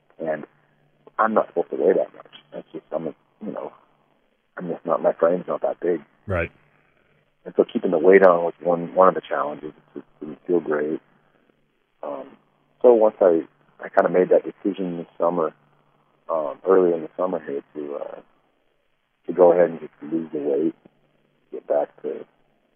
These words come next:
Speaker 1: uh, and moving on with all these other things that I want to do.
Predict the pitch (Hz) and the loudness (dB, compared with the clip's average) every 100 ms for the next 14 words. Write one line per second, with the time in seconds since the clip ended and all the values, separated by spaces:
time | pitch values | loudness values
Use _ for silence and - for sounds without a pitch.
0 | _ - - - - _ - - - - | _ -14 -12 -12 -16 _ -20 -16 -8 -6
1 | 76 80 95 90 85 90 85 85 80 80 | -4 -4 2 4 6 6 4 2 2 0
2 | 87 90 76 73 71 78 _ 87 90 | 0 -2 -4 -12 -12 -14 _ -8 -8